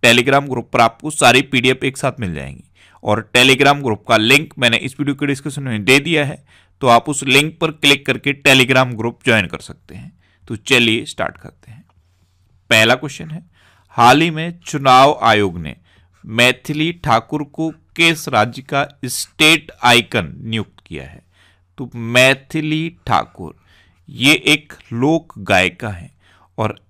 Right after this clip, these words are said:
इनको अभी चुनाव आयोग ने बिहार का स्टेट आइकन अपॉइंट किया है। तो इस क्वेश्चन का बी ऑप्शन सही है। एक्चुअल में मतदाताओं में मतदान के प्रति जागरूकता बढ़ाने के लिए मैथिली ठाकुर को बिहार का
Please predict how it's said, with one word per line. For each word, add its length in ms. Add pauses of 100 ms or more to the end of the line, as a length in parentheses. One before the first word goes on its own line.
(120)
इनको 420
अभी 400 (160)
चुनाव 400
आयोग 340
ने 220 (360)
बिहार 520 (120)
का 180 (120)
स्टेट 640 (140)
आइकन 460
अपॉइंट 440
किया 160
है। 100
तो 140
इस 80
क्वेश्चन 360
का 160 (560)
बी 340
ऑप्शन 380
सही 200
है। 160 (540)
एक्चुअल 320
में 140 (200)
मतदाताओं 720
में 160 (140)
मतदान 540
के 120
प्रति 360
जागरूकता 600
बढ़ाने 360
के 140
लिए 220 (640)
मैथिली 560
ठाकुर 400
को 220
बिहार 460
का 240